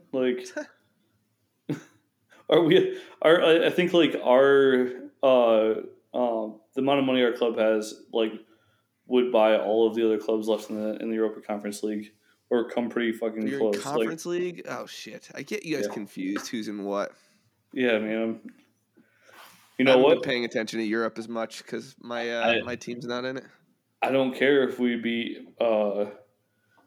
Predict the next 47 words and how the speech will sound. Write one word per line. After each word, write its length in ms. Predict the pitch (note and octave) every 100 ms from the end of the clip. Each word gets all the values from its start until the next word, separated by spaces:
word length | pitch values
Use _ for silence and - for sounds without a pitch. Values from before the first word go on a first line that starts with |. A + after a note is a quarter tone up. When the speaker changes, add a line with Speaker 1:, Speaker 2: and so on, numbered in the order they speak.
| _ - - A2
Speaker 1:
Maccabi 500 | A2 A2+ A2+ A2 A2+
Tel 200 | A2 A2
Aviv 400 | A2 A2 A2+ A2 A2
or 40 |
something 240 | A2+ A2+ G#2+
like 100 | A2
that 260 | G#2+ G#2
for 200 | - A2
the 480 | A2 G#2+ G#2+ G#2 G#2 -
Europa 420 | A#2+ A#2+ A2+ A#2
Conference 480 | - A2+ A2+ A2+ -
League 400 | A#2 A2 - -
championship. 640 | - A2+ A2+ G#2+ A2 G#2+
I 40 | A2+
don't 160 | A2+
care 120 | A#2
who 160 | G#2+ A#2+
it 60 | A#2
is. 300 | A2+ A2+ - _ - _
Speaker 2:
Hey, 180 | C3+ B2+
Speaker 1:
I'll 80 | B2
Speaker 2:
you 60 | B2+
Speaker 1:
take, 80 | C#3
Speaker 2:
leave 220 | E3 E3
Speaker 1:
take 60 |
Speaker 2:
Josh 220 | C#3+ C#3+ B2+
Speaker 1:
that 100 | A2+
Speaker 2:
Cohen 280 | C#3+ C3+ A#2
Speaker 1:
trophy. 120 | B2
Speaker 2:
out 120 | A#2+
of 60 | G2+
this. 460 | F#2 - - - - _ _ -
That's 220 | - -
an 60 | B2+
Speaker 1:
He's 80 | D#3+
not 60 | G3+ G3
Speaker 2:
American 80 | F#3+
Speaker 1:
even, 140 | - D#3+
he's, 80 | -
he's 160 | -
Speaker 2:
goalkeeper 40 | F3
Speaker 1:
not 60 |
Speaker 2:
on 60 | F#3
Speaker 1:
with 100 | G#3
Speaker 2:
that 60 | G3
Speaker 1:
them. 100 | B2
Speaker 2:
team. 280 | A2 G#2